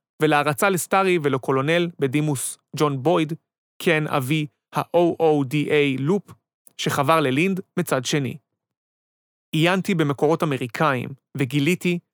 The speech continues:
כי בצבא יש הערכה רבה למעשיו, עד עצם היום הזה, כולל לחלקו בהקמת פיקוד ההדרכה והדוקטרינה, והובלתו בשנותיו הראשונות. חקירת הפער הביאה לי תואר שני, בהצטיינות יתרה,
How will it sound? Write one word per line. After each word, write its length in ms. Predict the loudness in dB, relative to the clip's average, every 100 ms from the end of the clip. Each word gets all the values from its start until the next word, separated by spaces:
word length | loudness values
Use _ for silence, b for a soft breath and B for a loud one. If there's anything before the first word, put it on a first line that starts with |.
| _
כי 100 | -6
בצבא 560 | -2 -2 -2 0 2 2
יש 220 | 0 0 2
הערכה 320 | 0 0 0
רבה 280 | 0 2 0
למעשיו, 600 | 0 -4 -2 0 0 -2 _ _ _
עד 180 | 0 2
עצם 260 | 2 2 2
היום 240 | 2 2
הזה, 240 | 0 0 -2 -6 _ _ _ _ 0
כולל 320 | 2 4 2
לחלקו 440 | 0 -2 2 2
בהקמת 420 | 2 0 0 -2 -2
פיקוד 300 | -4 0 2
ההדרכה 480 | 2 0 -2 -2 0
והדוקטרינה, 640 | 0 -2 -8 -2 0 0 -2 _ _ _
והובלתו 680 | 0 2 0 2 2 2 0
בשנותיו 480 | -4 -2 -2 0 0
הראשונות. 580 | -2 -4 -4 -6 -6 -16 _ _ _ _ _ _ _ _ _ -6
חקירת 420 | -4 0 0 0
הפער 440 | -2 0 2 0 -4 -10 -4
הביאה 260 | -2 2 2
לי 120 | 2
תואר 240 | 0 0
שני, 340 | 0 -2 -4 -4 -10 _ _ _
בהצטיינות 480 | -2 -2 -2 -2 -2
יתרה, 380 | -2 0 0